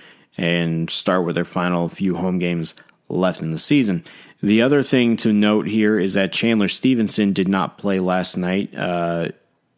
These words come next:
I don't remember if it was a lower body. I think it was a lower body injury, something of the sort. And, uh,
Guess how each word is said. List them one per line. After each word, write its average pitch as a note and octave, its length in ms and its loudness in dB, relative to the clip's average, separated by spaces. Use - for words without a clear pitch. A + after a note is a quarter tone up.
I - 140 -10
don't G#2 260 2
remember G2 460 2
if F2+ 140 -4
it - 20 -4
was F2+ 140 -4
a F2+ 60 -2
lower G2 300 2
body. F#2+ 380 0
I F#2 100 -4
think G#2+ 140 -2
it G#2 40 0
was F#2+ 140 -2
a F2+ 40 -2
lower G2+ 240 2
body G2 340 0
injury, F#2+ 280 0
something G2+ 300 -4
of F#2+ 60 -2
the F#2 80 -2
sort. G2 400 -2
And, F2+ 340 0
uh, F2+ 380 0